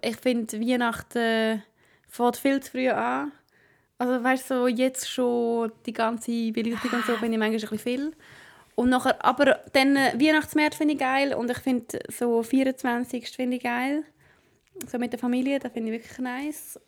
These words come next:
Speaker 1: Und nachher könnte es aber auch wieder vorbei sein.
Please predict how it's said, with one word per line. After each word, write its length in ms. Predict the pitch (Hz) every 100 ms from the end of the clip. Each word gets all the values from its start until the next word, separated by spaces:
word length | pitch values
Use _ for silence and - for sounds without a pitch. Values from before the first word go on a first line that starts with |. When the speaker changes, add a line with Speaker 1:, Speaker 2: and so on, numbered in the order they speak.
| _
Speaker 1:
Und 600 | - 226 214 214 214 214 214 - - _ _ _ _ _ -
nachher 300 | 240 269 277
könnte 160 | 277
es 80 | 254
aber 200 | 240 233
auch 60 | 226
wieder 160 | 220
vorbei 380 | 220 208 208 220
sein. 340 | 233 247 285